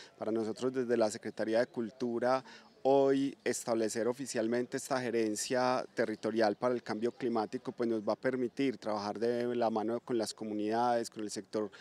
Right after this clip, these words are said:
medioambiental, pero también con el sector cultural, para construir una cultura del sostenimiento ambiental.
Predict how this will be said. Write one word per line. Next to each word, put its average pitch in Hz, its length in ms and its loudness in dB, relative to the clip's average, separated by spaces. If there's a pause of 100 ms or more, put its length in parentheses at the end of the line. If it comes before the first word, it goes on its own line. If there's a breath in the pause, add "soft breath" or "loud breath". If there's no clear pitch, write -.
(220 loud breath)
medioambiental, 113 640 2
pero 123 160 -2
también 113 300 -2
con 120 140 -4
el 120 100 -2
sector - 360 -6
cultural, 113 600 2 (320 loud breath)
para 120 280 4
construir 131 800 2
una 117 180 0
cultura 117 680 0
del 117 220 -2
sostenimiento 110 800 -2
ambiental. 104 580 -4